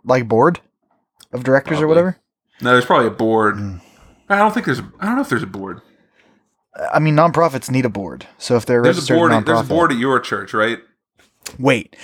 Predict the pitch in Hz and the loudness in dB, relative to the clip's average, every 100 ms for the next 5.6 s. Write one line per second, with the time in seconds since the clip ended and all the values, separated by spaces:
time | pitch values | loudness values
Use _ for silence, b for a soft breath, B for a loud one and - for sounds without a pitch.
0 | B B 139 147 160 - 123 107 135 143 | B B -4 0 0 2 0 2 0 2
1 | 131 117 113 101 92 92 - 127 127 123 | 0 -2 -6 -8 -12 -12 -14 -2 0 4
2 | 143 160 147 127 123 127 127 117 110 101 | 4 4 2 0 2 2 2 0 -6 -6
3 | 101 - 110 107 101 95 90 98 87 - | -8 -4 -2 0 -4 -6 -8 -10 -12 -16
4 | - _ _ _ _ _ _ _ 107 110 | -20 _ _ _ _ _ _ _ -8 -6
5 | 107 92 - - - | -6 -10 -16 -18 -20